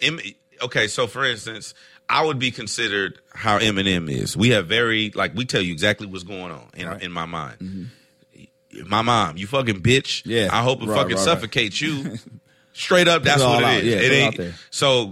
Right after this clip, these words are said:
Speaker 1: Dot don't really do that. K-, Kendrick don't.
Speaker 2: It leaves room for people to kinda, like, try to
Speaker 1: Speculate.
Speaker 2: speculate. Gotcha.
Speaker 1: So with that being, with him being more cerebral in the way he delivers his message, even Drake.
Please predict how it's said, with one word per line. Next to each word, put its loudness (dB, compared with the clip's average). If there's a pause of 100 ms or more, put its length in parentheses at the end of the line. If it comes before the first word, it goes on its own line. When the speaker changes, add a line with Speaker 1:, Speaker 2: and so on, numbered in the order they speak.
(100)
Speaker 1:
Dot 2
don't -4
really 0
do -2
that. 0
K-, 0
Kendrick -2
don't. 0
Speaker 2:
It 4
leaves 4
room 4
for -2
people 2
to 0
kinda, 0
like, 0
try -16 (500)
to -8
Speaker 1:
Speculate. 2
Speaker 2:
speculate. -4
Gotcha. 0
Speaker 1:
So 4
with 0
that 2
being, -2
with 0
him 0
being 2
more -2
cerebral 0
in -2
the -4
way 2
he -4
delivers -2
his -10
message, -4
even -2
Drake. -4